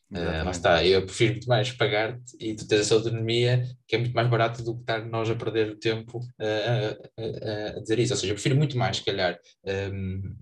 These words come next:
Speaker 1: mal, olha, bora falar, trocar uma ideia, estamos ali uma hora a trocar umas ideias, estás a perceber? Eh, ou seja, perceber o, o que é que é valioso para outra pessoa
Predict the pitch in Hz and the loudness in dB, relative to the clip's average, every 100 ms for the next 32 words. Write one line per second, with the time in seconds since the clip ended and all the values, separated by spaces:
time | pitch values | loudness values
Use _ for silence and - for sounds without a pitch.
0 | _ _ _ _ _ _ - 131 117 123 | _ _ _ _ _ _ 0 2 4 2
1 | 117 120 131 135 113 113 - 123 120 110 | 2 2 2 2 2 0 2 2 4 2
2 | 101 107 113 113 110 117 110 107 107 107 | -2 -2 -4 -4 0 0 0 -2 -2 -6
3 | - 110 107 104 98 95 107 - 101 - | -6 -4 -4 -4 -2 0 -2 -4 -10 -10
4 | - 101 127 - - - - 107 104 104 | -6 -4 -4 -6 -16 -14 0 4 6 6
5 | 139 123 - - _ - - - 165 180 | 4 4 0 -4 _ -16 -6 -2 4 6
6 | 180 180 _ _ _ _ _ - - - | 6 0 _ _ _ _ _ -18 -14 -8
7 | - 123 151 147 135 139 139 160 151 - | -6 0 0 2 4 4 2 0 -2 -2
8 | 143 127 127 - - 156 160 160 | -2 -2 -8 -4 0 2 0 -4